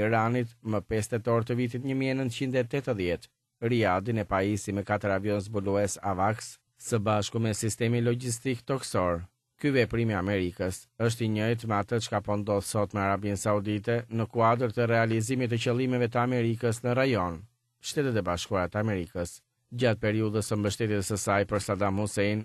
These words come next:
në luftën kundër Iranit, i detyroi aleatët e saj perëndimor që anijet e tyre luftarake t'i dërgojnë në gjirin persik.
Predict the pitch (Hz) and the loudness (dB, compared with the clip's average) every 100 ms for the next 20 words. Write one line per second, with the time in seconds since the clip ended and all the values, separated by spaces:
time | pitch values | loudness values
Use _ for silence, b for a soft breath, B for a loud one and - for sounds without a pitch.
0 | - 113 107 104 - 98 110 104 98 101 | -4 -2 0 0 -2 -6 -2 0 2 4
1 | 98 101 101 107 107 _ - 117 117 117 | 4 4 2 0 -4 _ -4 0 0 2
2 | 110 113 113 117 113 113 110 110 - 101 | 2 4 4 6 4 4 0 0 2 2
3 | 104 107 107 107 107 104 107 - - 127 | 2 2 2 0 2 2 0 -2 -4 0
4 | 110 113 127 123 120 123 117 110 120 113 | 2 2 2 0 2 2 2 2 4 4
5 | 107 101 110 104 104 104 113 120 120 123 | 4 2 -2 0 0 2 2 2 0 2
6 | 120 117 131 120 104 87 - | 2 2 0 2 0 -2 -6